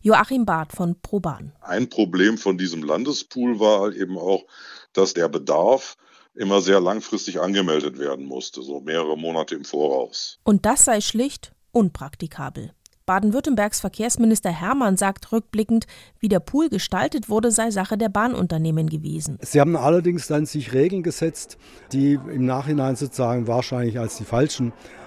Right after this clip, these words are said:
Speaker 3: gesetzt wurden. Nämlich man hat gesagt, man kann die auch nicht kurzfristig buchen, die Lokführer, sondern man muss das langfristig machen. Weil wenn man es kurzfristig machen würde, dann würde es ja nur dazu beitragen, dass man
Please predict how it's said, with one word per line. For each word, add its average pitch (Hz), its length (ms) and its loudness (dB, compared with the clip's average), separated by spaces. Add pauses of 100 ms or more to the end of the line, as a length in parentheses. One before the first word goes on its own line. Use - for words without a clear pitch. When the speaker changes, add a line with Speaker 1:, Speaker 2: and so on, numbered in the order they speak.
Speaker 3:
gesetzt 151 640 0
wurden. 143 160 4
Nämlich 135 200 6
man 131 120 4
hat 135 100 -2
gesagt, 131 320 -2
man 135 140 4
kann 143 220 2
die 165 100 2
auch 139 100 0
nicht 139 180 2
kurzfristig 170 600 -2
buchen, 160 360 0
die 151 300 2 (240)
Lokführer, 139 480 0
sondern 139 220 2
man 131 120 2
muss 135 200 0
das 113 180 -8
langfristig 123 840 0
machen. 104 340 -6 (320)
Weil 123 160 4
wenn 135 80 4
man 123 100 0
es - 140 -8 (460)
kurzfristig 156 680 0
machen 135 340 2
würde, 180 300 6
dann 143 380 0
würde 147 180 2
es 127 120 -6
ja 139 120 0
nur 135 140 2
dazu 147 240 -4
beitragen, 131 480 -2
dass 123 180 -4
man 127 260 0